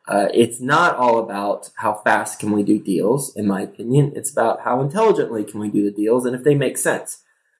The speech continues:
But if we have multiple deals at once that make sense, then at that point in time, it's, it's important to become resourceful and to, uh, identify what team members can you put in place to help make the deal happen. So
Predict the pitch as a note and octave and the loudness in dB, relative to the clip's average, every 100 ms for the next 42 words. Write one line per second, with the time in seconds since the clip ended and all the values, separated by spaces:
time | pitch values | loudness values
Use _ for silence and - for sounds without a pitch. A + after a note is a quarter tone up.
0 | - G2+ - - - C3+ - C3 C#3+ D3 | 2 4 4 -2 -2 -2 2 0 2 2
1 | B2+ B2+ C#3+ C3+ B2+ A#2 E3 C3+ A#2 - | 2 2 0 0 -2 0 2 4 2 -2
2 | F3 A#2+ - - A2+ A2+ G#2 - F3+ D3+ | -2 -2 -2 0 0 0 -4 -4 0 0
3 | - - B2 A#2+ A#2 - _ - A#2 - | -2 -2 0 0 -4 -12 _ -6 -4 0
4 | C#3 - C#3+ A#2+ A#2+ A2 G#2+ A2+ A2 A2 | 0 0 -2 -2 -2 -6 -6 -2 0 0
5 | G#2 - _ - G#2+ A2+ - A2+ G#2 - | -4 -8 _ 0 2 0 2 2 2 -4
6 | A#2 G#2 A2 A2+ A2+ G#3+ B3 - - - | -4 -2 -2 -2 2 2 2 0 -8 -10
7 | _ _ _ - A#2 A2+ A2+ A2+ - A#2+ | _ _ _ -2 2 2 0 -2 -2 2
8 | A2 A2 A2 - - _ - A2 A2 - | 2 2 -2 -4 -12 _ -2 2 2 0
9 | A#2 A#2 D3 G3 - A#2+ A2+ A2 A#2 C3+ | -2 0 2 2 0 0 2 2 0 0
10 | - E3+ E3+ B2+ A#2 A2+ A2+ - A#2+ A#2+ | -2 -4 -2 0 0 0 -2 -4 -6 -4
11 | A2+ G#2+ D#3 C#3 B2 - - A#2 A#2 - | -6 -2 2 2 2 -4 -2 0 2 0
12 | A2 - G#2 G2 G2+ G2 - - A#2+ A2+ | -4 -6 0 0 0 -4 -6 -2 0 0
13 | - | -2